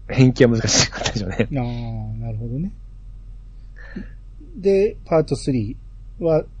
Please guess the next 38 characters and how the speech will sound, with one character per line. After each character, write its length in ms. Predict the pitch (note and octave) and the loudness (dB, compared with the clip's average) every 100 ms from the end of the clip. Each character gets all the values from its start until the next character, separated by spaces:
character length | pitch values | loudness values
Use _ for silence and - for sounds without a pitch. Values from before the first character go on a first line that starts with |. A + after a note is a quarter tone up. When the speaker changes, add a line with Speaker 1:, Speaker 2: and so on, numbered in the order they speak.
| - - - - - - - - - | -16 -16 -18 -16 -16 -16 -14 -10 4
Speaker 2:
パ 120 | D3 | 4
ー 40 | |
ト 80 | C#3 | 4
ス 140 | - | 2
リ 60 | D3 | 4
ー 20 | |
の 80 | G#3+ | 4
形 340 | D#3+ A#2+ - | 2 0 0
に 60 | A2 | -2
な 60 | G2 | -2
っ 40 | |
て 60 | A#2+ | -6
る 60 | |
っ 40 | G#2+ | -6
て 60 | |
こ 60 | F#2 | -6
と 100 | G2 | -6
か 60 | C3+ | -4
ね。 140 | F#3 - | -6 -8
Speaker 1:
な 140 | G#3+ F#2 | -6 -6
る 60 | |
ほ 80 | - | -8
ど。 300 | C#2+ - - B2+ | -14 -14 -12 -8
Speaker 2:
あ 40 | A#2+ G#2+ G2 G2 G2 G2 G2+ - - - - - - - - - - | -6 -6 -8 -10 -12 -12 -14 -14 -14 -16 -16 -16 -16 -14 -16 -16 -4
ー。 20 | C3 | 0
な 180 | B2 | 2
る 100 | G#2+ | 0
ほ 180 | F#2+ G#2+ | -4 -6
ど。 300 | G2 G2 F#2+ F#2 - - - | -6 -8 -8 -10 -14 -16 -12
Speaker 1:
う 180 | G2+ D3+ | -6 2
ん。 40 | |
Speaker 2:
こ 80 | G#3+ | 8
れ 80 | A3 | 10
は 80 | G3 | 8
ち 100 | G3 | 6
ょ 40 | |
っ 20 | |
と 380 | - B2 G2+ - | 4 2 2 -2